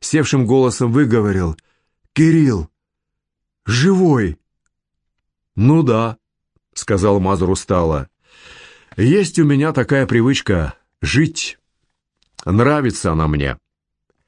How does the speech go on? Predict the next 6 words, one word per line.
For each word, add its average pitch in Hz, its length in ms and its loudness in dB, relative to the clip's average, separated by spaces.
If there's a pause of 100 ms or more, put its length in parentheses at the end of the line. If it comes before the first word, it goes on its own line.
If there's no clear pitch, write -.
(640)
Показался 127 680 0
Лаврик 85 760 -4 (320)
со - 160 -4
своим 113 380 0
драгоценным 139 720 0
узлом, 95 640 -2